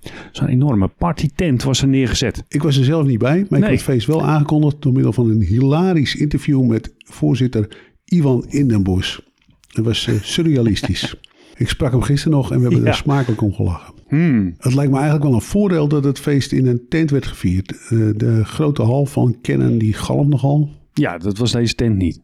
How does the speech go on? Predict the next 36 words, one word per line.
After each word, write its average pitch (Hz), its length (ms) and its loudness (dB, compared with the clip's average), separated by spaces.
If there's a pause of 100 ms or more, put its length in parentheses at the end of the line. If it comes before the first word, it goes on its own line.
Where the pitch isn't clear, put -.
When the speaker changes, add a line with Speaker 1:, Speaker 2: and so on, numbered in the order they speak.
Speaker 1:
Maar 110 140 -2
het 110 80 -2
was 135 120 0
wel 151 140 0
ge-, - 160 -4
het - 140 -2
was 127 160 0
gezellig 120 340 0
druk 110 220 -2
in 170 60 2
de 160 100 2
tent. 190 320 0 (240)
Ja, 90 440 -4 (280)
ik 92 180 -8
denk 95 160 0
dat 90 140 -4
er 98 60 -4
iets 95 140 -6
van, 110 320 0
pff, - 140 -16
honderdveertig, 104 540 -4
honderdvijftig 101 540 -2
mensen 143 300 0
waren 143 280 0
of 139 100 -2
zoiets. - 440 -2 (260)
En, 170 220 0
eh, 104 400 0 (240)
het 170 160 -2
wa-, 196 140 -2
het 175 160 -2
was 180 160 0
gewoon 175 540 0
een 143 180 -2
gezellig 117 380 -2
feestje. 175 400 0